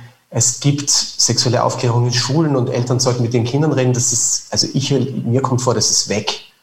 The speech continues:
Also ich kenn niemanden mehr, der mir erzählt, in der Schule gab's dieses oder jenes, außer in,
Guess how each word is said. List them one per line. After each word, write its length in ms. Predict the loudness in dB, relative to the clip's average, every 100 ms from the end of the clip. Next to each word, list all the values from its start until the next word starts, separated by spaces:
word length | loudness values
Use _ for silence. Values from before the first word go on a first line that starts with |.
| _ _ _
Also 220 | -2 0 0 -4 -6
ich 420 | -2 -2 -4 -12 _ _ _ _ _
kenn 240 | -2 2
niemanden 420 | 2 2 2 0 -2
mehr, 140 | -2
der 140 | 0
mir 160 | 2 2
erzählt, 500 | 2 2 2 2 0 -6 -14 -20 -20 -20 -6
in 100 | 0
der 100 | 0
Schule 260 | 2 0
gab's 300 | 2 0 0
dieses 260 | 0 0 0
oder 140 | 0
jenes, 420 | 0 2 2 0 0
außer 320 | 0 2 2
in, 200 | 0 -2